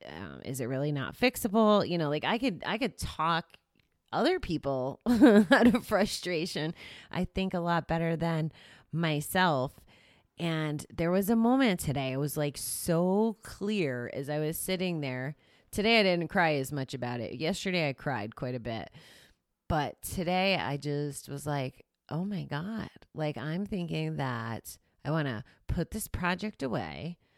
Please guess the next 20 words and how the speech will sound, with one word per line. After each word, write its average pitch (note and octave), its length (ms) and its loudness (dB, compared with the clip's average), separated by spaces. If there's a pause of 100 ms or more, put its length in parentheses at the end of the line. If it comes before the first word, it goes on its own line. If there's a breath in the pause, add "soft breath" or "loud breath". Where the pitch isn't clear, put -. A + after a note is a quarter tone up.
(240 soft breath)
and C3+ 580 -10
pour E3 280 -4
a A3 60 0
glass A3+ 300 0
of A#3+ 100 0
wine B2 460 -4
and B2 160 -6
have D3 180 -6
a F#3 60 -8
cigarette. B2 760 -6
And, C3 400 -6
you E3 140 -2
know, D3+ 140 0
like, D3+ 320 -4
that C#3+ 260 -4
was D4+ 180 -6
my C4+ 180 -4
total E3+ 480 -4
thinking. C3 580 -6
I, B2 160 -8